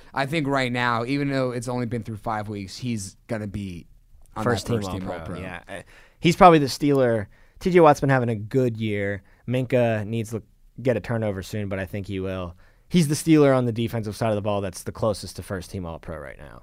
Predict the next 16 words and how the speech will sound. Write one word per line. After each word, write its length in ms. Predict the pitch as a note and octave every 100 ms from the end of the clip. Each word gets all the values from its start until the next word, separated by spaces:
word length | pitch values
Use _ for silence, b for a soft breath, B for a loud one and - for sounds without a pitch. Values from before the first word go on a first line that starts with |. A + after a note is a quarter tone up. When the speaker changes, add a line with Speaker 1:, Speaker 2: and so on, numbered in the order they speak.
| -
Speaker 2:
No 80 | G#2+
Speaker 1:
Yeah. 40 | G#2+
Speaker 2:
question. 440 | - B2+ - C#2 - B B B
Speaker 1:
Uh, 60 | C#3+
you 180 | D3 E3
know, 120 | F3+
it, 120 | D#3
it's, 280 | C#3+ C3 - -
it's, 380 | C3+ C3 - - _ _ - - -
it's 180 | C3 -
great 260 | E3 E3
to 60 | D#3
see 220 | - C#3+
because 600 | B2+ A2+ C3 B2+ A#2+ - - _
I 180 | C#3 E3+
think 500 | G3 - F3 E3 -